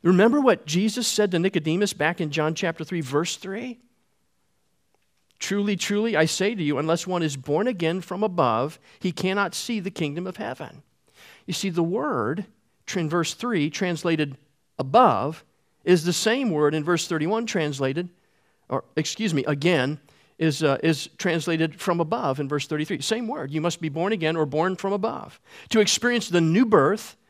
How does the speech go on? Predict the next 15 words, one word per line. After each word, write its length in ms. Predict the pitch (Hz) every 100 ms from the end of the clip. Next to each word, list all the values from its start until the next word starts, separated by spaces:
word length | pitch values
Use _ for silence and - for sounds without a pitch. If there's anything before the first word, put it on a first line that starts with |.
| -
from 260 | - 196
above, 360 | 240 175 143 151
you 160 | 170 226
must 260 | 220 220
have 180 | 220 202
faith 400 | 240 202 185 - - -
in 160 | 214
the 140 | 220 208
only 320 | 226 240 240
one 440 | 247 226 170 196 - -
who 200 | 247 254
is 320 | 220 240 214
from 400 | - 190 165 196
above, 720 | 202 285 330 190 110 - - _ _ _ _ _ _ _ _ -
Jesus. 800 | - 349 349 175 - - - -